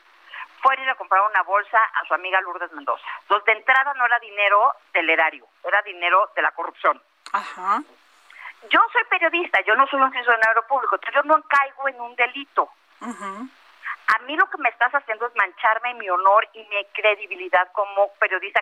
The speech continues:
Speaker 1: que es de lo que vivimos.
Speaker 2: Así es, totalmente.
Speaker 1: Entonces, por eso era tan importante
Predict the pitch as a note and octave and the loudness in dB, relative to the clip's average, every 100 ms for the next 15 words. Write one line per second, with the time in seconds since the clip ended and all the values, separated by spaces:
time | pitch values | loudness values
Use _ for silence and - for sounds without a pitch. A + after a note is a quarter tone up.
0 | - A3 - A3 G3 E3+ D#3 D#3+ C4+ D#4+ | -2 -4 0 -2 -2 -10 -16 -12 -10 -6
1 | D#3 - - - G3 G#3 G#3+ A3+ E4+ - | -8 -10 -18 -12 -12 -8 -4 -2 -4 -10
2 | - F3+ G#3 A#3 A3+ A3 - A3 - C#4 | -10 -6 -2 -2 0 0 2 0 0 0
3 | D#4+ - G#3 F#3 - D#3+ F3+ F3 - E3 | 0 2 -4 -4 -6 -2 -2 -2 -4 -6